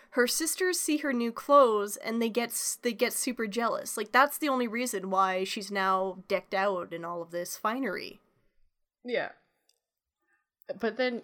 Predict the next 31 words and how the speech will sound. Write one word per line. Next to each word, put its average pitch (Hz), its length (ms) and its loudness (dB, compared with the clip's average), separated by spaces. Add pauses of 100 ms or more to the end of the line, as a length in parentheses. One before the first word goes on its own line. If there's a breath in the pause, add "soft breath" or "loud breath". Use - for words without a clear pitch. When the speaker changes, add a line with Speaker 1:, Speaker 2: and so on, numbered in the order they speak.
Speaker 2:
as, 214 360 0
when 233 200 0
she 269 120 -2
gets 233 240 0
home 294 260 4
and 220 100 0
her 220 100 0
sisters 226 360 -2
are 202 120 2
all 190 120 4
jealous, 202 360 2
they, 185 80 0
like, 185 260 -2
put 202 180 -4
her 208 120 0
to 196 80 0
work 165 420 -2
and 196 100 -4
she 233 120 0
doesn't 277 240 2
take 233 260 2
off 208 280 6
that 160 260 0
dress. 170 440 0
She's, 240 220 -2
like, 233 240 2
climbing 202 480 2
ladders 185 640 4
and 151 100 -8
fixing - 480 -6
windows 170 600 0